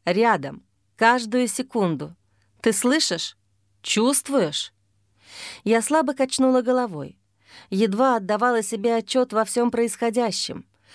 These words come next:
Вроде бы и желала отстраниться от него, но ничего не вышло.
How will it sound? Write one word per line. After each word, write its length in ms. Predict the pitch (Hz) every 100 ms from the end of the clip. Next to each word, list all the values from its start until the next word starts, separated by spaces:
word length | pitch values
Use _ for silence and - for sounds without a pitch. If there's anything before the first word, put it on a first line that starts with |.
| - -
Вроде 360 | 240 302 254 254
бы 260 | 285 269 -
и 120 | 285
желала 440 | 311 320 302 196
отстраниться 680 | 180 - 208 202 196 - 170
от 120 | 165
него, 360 | 170 147 143 - _ -
но 160 | 233
ничего 380 | 262 262 294 294
не 160 | 311 311
вышло. 460 | 285 - - -